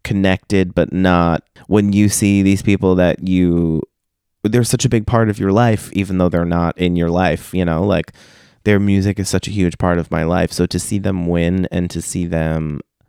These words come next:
progressing and elevating what they're doing is so incredible to watch, especially for artists like them where, like, they're still not at the level that they will be in the future,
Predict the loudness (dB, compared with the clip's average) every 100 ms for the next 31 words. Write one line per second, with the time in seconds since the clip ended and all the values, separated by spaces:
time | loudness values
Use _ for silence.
0 | _ _ -2 -2 0 -2 0 -2 0 0
1 | 0 -2 -4 -4 -2 0 -2 -4 -2 0
2 | 0 0 0 0 0 0 0 -2 -4 -4
3 | -2 -2 0 -2 -2 0 0 0 -2 -6
4 | _ _ _ _ _ _ -4 0 2 2
5 | 2 0 0 0 -2 -2 0 0 -2 -8
6 | -14 -16 -6 -2 0 0 2 2 2 0
7 | -2 0 2 0 0 -2 0 0 2 2
8 | 2 0 -2 0 0 0 -2 -2 2 4
9 | 4 2 0 0 -2 -2 0 -2 -2 -2
10 | -2 -2 -2 -2 0 0 0 -2 0 -2
11 | -2 -4 -2 -4 -2 -2 0 2 4 2